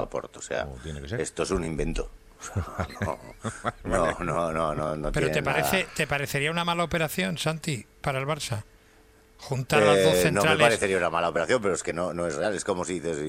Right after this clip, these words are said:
Speaker 1: "¿Y, y por qué no van a por no sé quién?". O sea, tampoco me parecería, pero que
Speaker 3: O sea,
Speaker 1: no,
Speaker 3: que
Speaker 1: que
Speaker 3: no
Speaker 1: no
Speaker 3: se lo
Speaker 1: existe, o sea.
Speaker 3: plantean, pero va-, pero vamos, que juntar los dos centrales,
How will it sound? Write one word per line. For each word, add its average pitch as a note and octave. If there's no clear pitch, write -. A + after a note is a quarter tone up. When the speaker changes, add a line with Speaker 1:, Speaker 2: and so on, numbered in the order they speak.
Speaker 1:
"¿Y, F#2+
y F2
por D#2+
qué F2+
no F#2+
van F#2
a F2
por E2+
no E2+
sé D#2+
quién?". E2+
O D2+
sea, D2+
tampoco D2
me E2+
parecería, E2
pero D2+
que -
Speaker 3:
O -
sea, C#3+
Speaker 1:
no, B2
Speaker 3:
que A#2+
Speaker 1:
que -
Speaker 3:
no C3
Speaker 1:
no -
Speaker 3:
se D#3
lo C#3
Speaker 1:
existe, C3+
o C#3
sea. C3+
Speaker 3:
plantean, D3+
pero B2+
va-, B2
pero A#2
vamos, C#3
que C#3+
juntar C3
los C#3+
dos D3
centrales, C#3